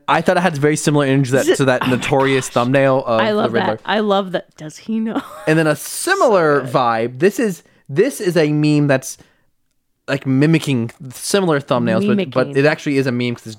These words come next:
Speaker 1: it's not real. It just says, "Taylor Swift's security guard is those droidicas."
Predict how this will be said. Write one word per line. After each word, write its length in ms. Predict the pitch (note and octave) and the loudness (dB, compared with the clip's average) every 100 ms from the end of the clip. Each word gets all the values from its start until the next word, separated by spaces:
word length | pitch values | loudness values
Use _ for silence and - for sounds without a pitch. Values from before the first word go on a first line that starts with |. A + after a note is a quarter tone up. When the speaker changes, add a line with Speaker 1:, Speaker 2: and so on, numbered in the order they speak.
| _ | _
Speaker 1:
it's 160 | G#2+ A2 | -14 -8
not 140 | G#2 | -2
real. 320 | F3+ E3 C3 - - - | 2 2 2 -6 -8 -2
It 80 | |
just 180 | C3+ E3+ | 0 2
says, 260 | F3 D#3 C#3 - - _ | 2 0 -2 -14 -20 _
"Taylor 280 | - E3+ F3+ | -2 2 2
Swift's 260 | F3 F#3 - | 2 0 0
security 500 | D#3 - D3+ D3 C#3+ | -4 0 2 4 2
guard 320 | C3+ B2+ A#2+ | 2 2 2
is 160 | A#2 A2 | 0 0
those 440 | G#2+ C3 C#3 B2+ | 0 2 2 0
droidicas." 1040 | - A#2+ A#2+ A#2 G#2+ B2 G#2 A#2+ D#3+ D3+ | -2 2 2 0 -2 0 0 2 2 0